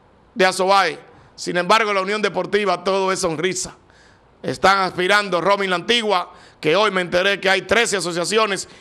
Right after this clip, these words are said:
y vienen otras a apoyarle, y el profesor Julio Taveras. Julio Taveras, desgraciadamente, representa,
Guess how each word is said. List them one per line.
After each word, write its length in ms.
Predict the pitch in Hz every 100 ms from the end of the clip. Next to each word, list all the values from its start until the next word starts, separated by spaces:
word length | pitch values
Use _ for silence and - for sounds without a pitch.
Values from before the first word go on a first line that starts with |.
| -
y 100 | -
vienen 320 | 170 208 196 214
otras 320 | 240 208 175
a 120 | 185
apoyarle, 640 | 156 185 233 254 226 196 - - _ _ _ _ _
y 80 | 170
el 100 | 170
profesor 720 | 160 147 165 196 202 180 - - _ _ _
Julio 600 | 175 202 190 170 - - -
Taveras. 640 | - 143 175 151 139 - _ _ _ _ - _
Julio 280 | - 214 208
Taveras, 540 | 180 220 254 220 196 - _ _ - _ -
desgraciadamente, 1160 | 143 160 151 151 190 220 208 196 220 190 180
representa, 880 | 170 165 160 - 233 226 185 180